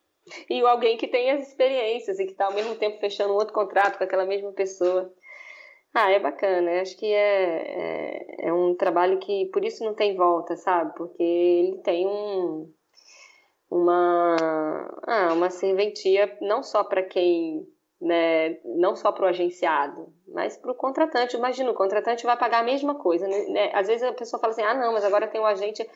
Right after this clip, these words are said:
vai ficar mais caro." Pode até ser, e muitas vezes isso acontece mesmo, mas você tem um, um trabalho constante ali. Você liga, eu sou uma pessoa que você vai me ligar, eu vou atender na mesma hora, você vai querer ter uma, você vai, ele vai, a pessoa, o contratante fala assim, "Pô, fala pra tal pessoa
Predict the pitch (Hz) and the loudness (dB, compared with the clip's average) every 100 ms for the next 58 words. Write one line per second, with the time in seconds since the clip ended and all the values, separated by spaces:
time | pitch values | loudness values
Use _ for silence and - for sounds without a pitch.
0 | _ 208 208 - 220 240 - - 185 156 | _ 0 0 0 0 -2 -4 0 2 2
1 | 139 123 - _ _ _ _ _ _ _ | 0 -8 -16 _ _ _ _ _ _ _
2 | _ - - 381 370 320 - 220 220 349 | _ -2 2 2 2 0 2 2 2 0
3 | - 202 202 220 202 190 208 196 - 196 | -4 -2 0 0 0 2 0 -2 -8 -4
4 | 190 190 190 196 185 180 220 240 - 214 | 0 0 0 0 2 2 0 -6 -2 0
5 | 220 226 254 277 277 247 269 302 302 294 | 0 0 -2 -2 0 0 2 2 2 2
6 | 269 - 240 262 269 240 240 277 311 339 | -2 -4 -4 -2 0 2 2 0 -2 -2
7 | - 254 285 - 190 175 180 214 214 254 | 0 0 0 -2 2 2 2 0 0 0
8 | 277 285 - - 202 226 - 285 277 - | 0 -2 -8 -4 0 0 0 -4 -2 0
9 | 277 294 285 294 269 226 269 269 285 277 | 0 0 -2 -2 0 2 2 2 0 2
10 | 233 226 247 240 247 240 202 202 214 214 | 4 4 4 0 2 4 4 4 2 -4
11 | 214 226 226 233 226 220 214 - 202 214 | -4 -2 -2 -2 -2 -2 -2 -2 -2 -2
12 | - - _ - 226 233 233 214 208 240 | -6 -20 _ -6 -2 0 0 0 -2 -2
13 | 254 247 - 196 233 226 233 240 240 240 | 0 0 -2 -2 -2 -2 -2 -2 -4 -6
14 | 220 240 226 - 302 311 247 240 226 214 | -4 -2 -2 -2 -2 0 -2 -2 -2 -2
15 | 202 - 208 208 | -2 0 0 0